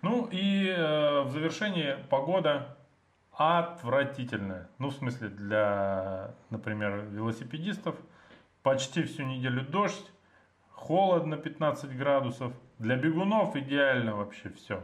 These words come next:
Беги, не хочу, да? Триатлонисты, а триатлонисты что? Плавают у нас.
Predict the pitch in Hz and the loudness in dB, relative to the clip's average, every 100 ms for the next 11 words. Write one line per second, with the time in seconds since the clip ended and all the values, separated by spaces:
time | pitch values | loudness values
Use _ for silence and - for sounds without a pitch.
0 | 95 117 127 160 175 139 151 131 - 120 | -6 -6 -4 -4 -4 -2 -2 -2 0 -2
1 | 117 - 104 - - _ - 151 170 - | -2 -8 -8 -8 -16 _ 0 0 0 -10
2 | - _ _ - _ 123 123 120 147 190 | -20 _ _ -20 _ 0 2 2 0 0
3 | 220 - 127 120 123 127 147 175 - 123 | -2 0 -2 0 -4 -4 -4 -6 -6 -8
4 | - 123 117 120 107 95 - 95 92 | -6 -2 4 4 4 -2 -8 -12 -14